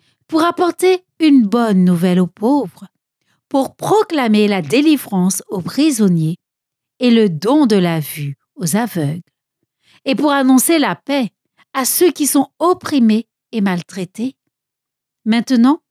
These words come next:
tout ira mieux, car je vous annonce une année où Dieu délivre son peuple. » Il roula le livre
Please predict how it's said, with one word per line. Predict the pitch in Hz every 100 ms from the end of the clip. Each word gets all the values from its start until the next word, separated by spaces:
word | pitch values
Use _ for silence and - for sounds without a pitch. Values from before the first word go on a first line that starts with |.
| _ _ _ _ _ _ _ -
tout | 381
ira | 381 349 254 226
mieux, | 196 175 160 - _ _ _
car | - 359 302
je | 294
vous | 269 285
annonce | 269 240 269 320 -
une | 302 240 240
année | 262 208 175 170 _ _ -
où | 330 285
Dieu | 175 190 285 311
délivre | 196 214 185 254 277 147 139
son | - - 165
peuple. » | 131 151 147 _ _ _ _ _ _ _ _ _ _ _ _ _ -
Il | 196 160
roula | 143 170 170 202
le |
livre | 185 151 208 277 185 170